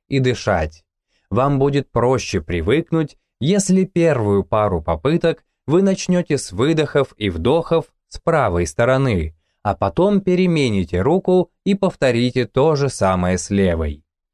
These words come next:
В любом случае не торопитесь с пранаямой, Выполняйте ее по пять минут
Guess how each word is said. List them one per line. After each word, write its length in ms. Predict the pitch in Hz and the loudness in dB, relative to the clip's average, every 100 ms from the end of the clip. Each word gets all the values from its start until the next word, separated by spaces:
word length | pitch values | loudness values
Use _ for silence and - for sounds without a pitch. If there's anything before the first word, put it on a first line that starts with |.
| _ _ - | _ _ -10
В 120 | 92 | -2
любом 400 | 117 131 139 117 | 0 2 2 0
случае 600 | 98 117 151 165 156 147 | -2 -2 0 0 0 2
не 200 | 139 180 | 2 0
торопитесь 800 | 175 170 170 - 127 123 123 - - | 0 2 0 0 -2 0 -4 -6 -14
с 140 | - | -6
пранаямой, 920 | 123 117 117 123 127 104 87 78 78 _ _ - | -2 0 0 2 2 0 -2 -4 -6 _ _ -6
Выполняйте 760 | 101 107 117 113 135 151 113 101 | -2 0 0 0 0 0 0 0
ее 340 | 92 95 160 170 | 0 0 0 0
по 180 | 156 | -2
пять 400 | 147 156 185 185 | -2 0 0 0
минут 480 | 170 170 160 165 - | 0 0 2 0 -4